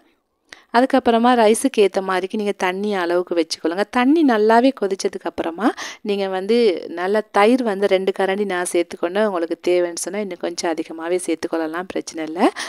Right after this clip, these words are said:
ஆனாலும் நான் காரத்துக்காக இன்னும் எக்ஸ்ட்ரா வந்து பச்சை மிளகாய் மூணு சேர்த்துக்கொண்டேன். அதுக்கப்புறமா ரைஸை சேர்த்துக்கொண்டேன்.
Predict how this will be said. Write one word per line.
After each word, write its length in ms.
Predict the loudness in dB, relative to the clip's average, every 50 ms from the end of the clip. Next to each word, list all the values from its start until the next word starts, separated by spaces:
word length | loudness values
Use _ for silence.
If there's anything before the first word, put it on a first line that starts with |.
| -12 -16 -16 -8 -2
ஆனாலும் 420 | 0 2 4 4 4 6 4 4
நான் 220 | 4 4 2 4 4
காரத்துக்காக 600 | 4 4 4 2 2 0 2 2 4 4 4 4 2 0
இன்னும் 300 | 0 0 2 2 2 2
எக்ஸ்ட்ரா 480 | 0 -2 -4 -6 -10 -2 0 2 2 2
வந்து 240 | 2 0 0 -2 0
பச்சை 280 | 0 -2 -2 -2 -4
மிளகாய் 360 | -4 -4 -6 -4 -4 -4 -4
மூணு 240 | -4 -6 -8 -8 -6
சேர்த்துக்கொண்டேன். 540 | -2 -2 -2 -2 -4 -6 -6 -6 -4 -2 -2
அதுக்கப்புறமா 520 | -2 -2 -4 -8 -10 -10 -10 -6 -4 -4 -4
ரைஸை 360 | -2 -2 -2 -2 -2 -4 -6 -4
சேர்த்துக்கொண்டேன். 640 | -4 -4 -4 -4 -4 -4 -4 -2 2 2 2 2